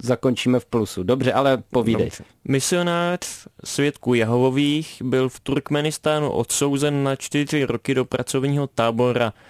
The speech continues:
Speaker 2: údajně za šíření pornografie. Za poslední roky je to už několikátý případ a svědkové Jehovovi v Turkmenistánu jsou přesvědčeni o tom, že takto vláda podkopává jejich svobodu náboženství.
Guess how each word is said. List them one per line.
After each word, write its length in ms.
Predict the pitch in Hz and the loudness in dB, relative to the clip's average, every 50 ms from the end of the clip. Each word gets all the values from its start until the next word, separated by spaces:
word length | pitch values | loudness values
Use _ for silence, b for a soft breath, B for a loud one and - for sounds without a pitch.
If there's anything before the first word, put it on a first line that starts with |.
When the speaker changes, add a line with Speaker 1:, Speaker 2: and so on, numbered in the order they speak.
| B B B B B - | B B B B B -2
Speaker 2:
údajně 500 | - 135 139 139 135 139 143 147 143 139 | 0 2 2 4 2 2 2 2 0 0
za 140 | 131 131 127 | 0 0 -2
šíření 540 | - - - 131 120 - 127 127 131 131 120 - | -2 -2 -2 -2 -2 0 0 0 0 0 -2 -2
pornografie. 920 | - 123 - - 127 131 131 117 - 120 117 113 - - 117 110 104 101 b b b b b b b | -2 -2 -2 0 0 0 0 0 0 -2 -2 -2 -2 -2 -2 -2 -2 -4 b b b b b b b
Za 120 | - 135 135 | -6 -4 -4
poslední 540 | - 151 151 - 170 160 160 160 165 156 143 | -2 -2 -2 0 0 0 0 0 0 0 0
roky 300 | 139 127 - - - 143 | -2 -4 -4 -2 -2 -2
je 100 | 143 139 | 0 0
to 140 | - 147 | 0 -2
už 160 | 143 131 - - | -2 -2 -4 -4
několikátý 680 | 131 120 - 139 139 139 - 143 143 147 143 - 165 160 | -6 -4 -2 -2 -2 -2 0 -2 -2 -2 -2 -4 -6 -6
případ 540 | - - - 131 127 - - 131 135 139 - - | -6 -8 -4 -4 -4 -2 -2 -2 -2 -2 -4 -6
a 80 | - 127 | -8 -6
svědkové 680 | - - - 127 127 - - - 147 147 151 147 143 131 | -6 -4 -2 -2 -2 -2 -2 -4 -2 0 0 2 2 2
Jehovovi 500 | 117 110 117 123 120 127 131 131 139 135 | 0 0 0 0 0 0 0 0 0 -2
v 80 | - | -4
Turkmenistánu 840 | - - 120 117 - - 135 135 143 143 - - 147 143 143 147 151 | -6 -6 -6 -6 -4 -2 -2 -2 -2 -4 -4 -2 -2 -2 -2 -2 -4
jsou 220 | - - - 120 | -4 -4 -4 -6
přesvědčeni 760 | - - - 131 127 - - 143 139 - - 143 143 131 110 - | -6 -6 -6 -6 -6 -2 -2 -2 -2 0 -2 -2 0 0 -2 -4
o 80 | - 110 | -6 -10
tom, 320 | - - 135 135 135 139 B B B B B B B _ | -2 0 0 0 0 -2 B B B B B B B _
že 360 | 120 120 113 131 131 135 135 - | -6 -2 0 2 2 2 0 -2
takto 380 | _ 117 113 - - - 131 123 | _ -4 -6 -6 -4 -4 -2 0
vláda 360 | 120 123 120 120 120 110 123 | 0 2 2 2 0 0 -2
podkopává 840 | - - 123 123 - - 147 139 - - 135 131 127 127 127 127 127 | -2 -2 -2 -2 -2 -2 -4 -2 0 0 0 2 2 2 2 2 2
jejich 320 | 123 117 113 110 110 - | 2 2 0 0 -2 -4
svobodu 600 | - - - 120 123 123 117 120 127 117 123 117 | -6 -4 -2 0 0 0 2 2 2 2 2 0
náboženství. 880 | 113 107 104 101 107 110 113 104 110 107 104 - - - - 101 98 | 0 0 0 0 0 0 0 0 0 -2 -2 -4 -6 -8 -8 -8 -8